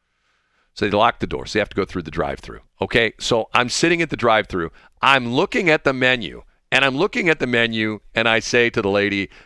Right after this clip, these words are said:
"I want whatever the, the Captain blah, blah, blah, blah." I'm reading it off the menu. She goes, "We don't have that." I go, "It's on the menu." She goes, "Oh, it's on the menu? What does it say?" <laughs> And I go, "It says blah, blah, blah, blah, blah." "Okay, we do have that."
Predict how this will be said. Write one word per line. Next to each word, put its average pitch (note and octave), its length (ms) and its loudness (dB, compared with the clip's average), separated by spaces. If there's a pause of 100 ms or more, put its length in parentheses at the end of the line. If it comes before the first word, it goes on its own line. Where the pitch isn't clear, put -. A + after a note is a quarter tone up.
(140)
"I D3+ 180 6
want B2+ 420 0
whatever A2 320 0
the, F2 160 -2 (360)
the F#2+ 140 0
Captain A2 640 0
blah, A#2 160 2
blah, A#2+ 160 2
blah, A2 180 0
blah." G#2 180 -8
I'm A2 200 0
reading D3+ 220 2
it C3+ 100 2
off B2+ 140 0
the G#2+ 80 -4
menu. A2+ 240 0
She C3+ 160 -4
goes, C3+ 240 0
"We B3 140 2
don't G3+ 120 6
have E3+ 240 6
that." G2 300 0 (720)
I C#3 100 0
go, D#3+ 160 -2
"It's D#3+ 140 -4
on G3 140 0
the F#3 80 -2
menu." E3+ 420 -2 (300)
She - 160 -2
goes, F3+ 300 0 (200)
"Oh, B3 160 6
it's C#4 140 2
on A#3+ 140 6
the A3 80 2
menu? C4 420 2 (140)
What G#3 200 2
does C4 160 2
it C4 80 -4
say?" C4+ 400 6 (180)
<laughs> - 160 -20
And C#3+ 160 2
I F3+ 100 6
go, B2+ 260 2
"It A#2 100 -2
says B2 320 2 (320)
blah, F#2+ 140 2
blah, A2 160 4
blah, B3+ 180 4
blah, G#3+ 140 4
blah." B2 160 0 (320)
"Okay, F#3+ 340 4
we A3 160 0
do A#3 160 2
have A2+ 220 0
that." E2+ 260 -2